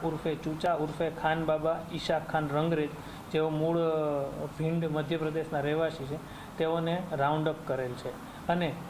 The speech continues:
પ્રાથમિક, અ, દ્રષ્ટિએ આ, આ, આ જે ઘટના બની છે તે અનુસંધાને નારોલ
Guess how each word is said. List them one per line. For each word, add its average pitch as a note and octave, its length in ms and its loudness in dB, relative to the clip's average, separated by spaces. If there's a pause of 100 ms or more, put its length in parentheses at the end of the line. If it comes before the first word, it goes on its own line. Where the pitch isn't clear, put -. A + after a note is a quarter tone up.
(100)
પ્રાથમિક, F3 600 2
અ, E3 180 4
દ્રષ્ટિએ E3 520 0
આ, D#3+ 320 6
આ, C#3+ 680 0
આ D#3 40 2
જે D3+ 460 2
ઘટના D3+ 280 0
બની D#3+ 260 2
છે D3+ 180 0
તે D#3+ 80 0
અનુસંધાને D#3 540 2
નારોલ C#3+ 340 2